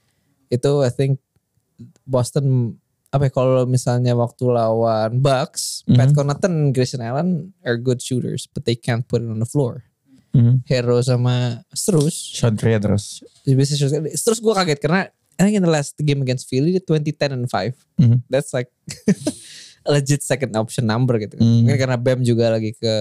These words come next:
Speaker 1: harass sama Embiid, makanya jadi bisa take over
Speaker 2: Mm.
Speaker 1: kan. But if Strus
Speaker 2: Goblok banget Philly ya. <laughs> Dia second option Harden dan Ma-, Maxey kan. <laughs> Anyway, you're saying Tobias Harris.
Speaker 1: Aduh.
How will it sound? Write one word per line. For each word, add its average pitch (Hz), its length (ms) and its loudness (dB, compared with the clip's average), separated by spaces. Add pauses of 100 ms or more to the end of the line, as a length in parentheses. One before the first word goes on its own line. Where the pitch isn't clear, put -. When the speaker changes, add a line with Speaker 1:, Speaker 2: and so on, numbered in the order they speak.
(180)
Speaker 1:
harass 113 340 0
sama 110 320 -4
Embiid, 120 300 -4
makanya 113 400 -6
jadi 104 160 -2
bisa - 240 -8 (480)
take 123 160 -2
over 113 240 2
Speaker 2:
Mm. 107 100 -2
Speaker 1:
kan. 147 100 -2 (520)
But 131 140 -2 (260)
if 135 160 0
Strus 135 320 0
Speaker 2:
Goblok 135 180 0
banget 185 220 2
Philly 170 200 4
ya. 107 100 2 (560)
<laughs> - 580 -4
Dia 180 160 4
second 190 280 2
option 220 140 4 (320)
Harden 143 280 2
dan 135 100 6
Ma-, 127 280 4
Maxey 135 520 4
kan. - 140 2
<laughs> - 40 -16 (600)
Anyway, 143 240 4
you're 139 100 2
saying 147 220 2
Tobias 123 400 2
Harris. 127 300 2
Speaker 1:
Aduh. 302 840 0